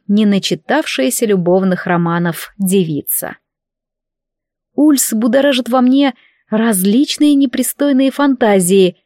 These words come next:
из-за своего происхождения, своей сути. Порой в его присутствии я чувствовала себя весьма неловко и страшно корила себя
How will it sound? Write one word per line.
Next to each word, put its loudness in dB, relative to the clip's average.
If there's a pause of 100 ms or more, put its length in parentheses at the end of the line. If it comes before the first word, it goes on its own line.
(160)
из-за 0
своего 2
происхождения, 0
своей 0
сути. -2 (500)
Порой 2
в 0
его 2 (260)
присутствии 0
я 2
чувствовала -2
себя 0
весьма 0
неловко 0
и 2
страшно -4
корила 0
себя 0